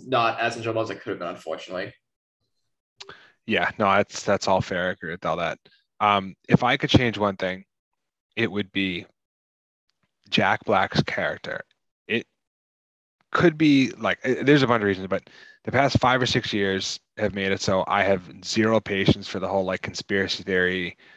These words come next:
Speaker 2: blame the government, they're trying to control us stuff. So I, I was already like, "I don't like this guy." I do like Jack Black, and I don't think it's his fault. I don't like how the character was written. I don't like, he was kind of just, like, obnoxious and not in a funny way.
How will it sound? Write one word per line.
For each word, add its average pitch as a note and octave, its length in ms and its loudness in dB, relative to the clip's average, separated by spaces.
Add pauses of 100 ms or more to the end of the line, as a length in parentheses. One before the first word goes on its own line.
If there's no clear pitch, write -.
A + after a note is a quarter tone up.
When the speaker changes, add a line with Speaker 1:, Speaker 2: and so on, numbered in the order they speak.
(720)
Speaker 2:
blame G2 260 0
the G2 100 -6
government, F#2 640 -2 (240)
they're G2+ 100 -4
trying F#2+ 240 0
to F2+ 60 2
control F#2+ 480 -2
us F#2+ 160 0
stuff. G2+ 280 2
So G#2+ 120 0
I, F#2 260 0
I G#2 220 0
was G#2 160 4
already F#2+ 340 2
like, F2 200 -6
"I F2+ 100 -2
don't D#2+ 100 -6
like F2+ 160 -8
this - 160 -16
guy." F2+ 220 0 (280)
I A2 120 4
do D3 340 4
like A2+ 220 2
Jack G2 240 0
Black, G2+ 340 0
and F#2+ 100 -10
I F2+ 120 -8 (100)
don't A2+ 220 4
think G2 160 -6
it's F#2+ 100 -8
his - 180 -6
fault. G2 340 4
I F2+ 120 0
don't G#2 160 -4
like G2+ 160 -4
how G2 140 -2
the E2+ 80 -4
character F#2+ 420 -2
was F2+ 160 -8
written. F2+ 340 -6 (320)
I F#2 120 -2
don't F#2 200 -2
like, F#2 400 -6 (1000)
he C3 120 -2
was B2+ 160 4
kind D#3+ 220 2
of D3+ 60 2
just, B2 140 2
like, G#2 120 0
obnoxious F#2+ 580 -2
and F#2+ 140 -10
not F2+ 280 -4
in A2 100 -4
a G#2+ 60 -4
funny A2 320 -4
way. A2 360 0